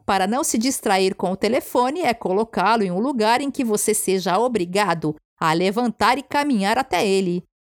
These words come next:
Tenha certeza que você não ficará mais o dia inteiro viajando no TikTok. O segundo truque para tornar um hábito mais fácil a longo prazo é a regra dos dois minutos,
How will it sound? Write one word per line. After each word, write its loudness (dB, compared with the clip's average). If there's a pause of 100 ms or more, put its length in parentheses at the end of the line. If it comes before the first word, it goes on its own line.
(140)
Tenha 0
certeza 0
que -4
você 0
não 0
ficará 0
mais -2
o 0
dia -2
inteiro 0
viajando 0
no 0
TikTok. -2 (480)
O 2
segundo 0
truque -2
para 0
tornar 0
um -2
hábito 0
mais 0
fácil 0
a 0
longo -2
prazo 0
é 2
a 4
regra 2
dos -2
dois 0
minutos, -2